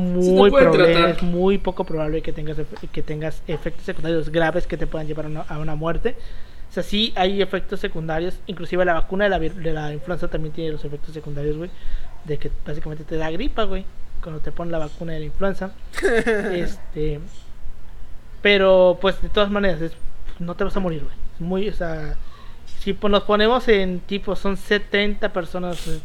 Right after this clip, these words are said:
Speaker 1: por cien personas, en quince, dieciséis millones de personas que ya se han vacunado con AstraZeneca, pues, güey, ¿cuántas son en porcentaje?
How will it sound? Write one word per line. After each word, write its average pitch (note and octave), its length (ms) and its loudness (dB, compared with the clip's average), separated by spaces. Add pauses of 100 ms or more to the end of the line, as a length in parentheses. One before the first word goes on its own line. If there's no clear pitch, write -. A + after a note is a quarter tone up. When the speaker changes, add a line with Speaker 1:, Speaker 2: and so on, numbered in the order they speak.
(140)
Speaker 1:
por - 140 0 (100)
cien F3 320 -4
personas, F3+ 480 2 (340)
en E3+ 340 -4 (540)
quince, G#3+ 460 0
dieciséis E3+ 400 -2
millones F#3 320 2
de E3+ 80 -2
personas E3 360 -4
que D#3+ 140 -2
ya E3 120 -2
se - 100 0
han F3+ 60 2
vacunado E3 380 2
con D#3 160 0
AstraZeneca, E3+ 840 2 (720)
pues, F5 460 -2
güey, A3+ 300 4 (360)
¿cuántas F#3+ 400 4
son F#3+ 400 2
en F3+ 200 6
porcentaje? E3+ 520 2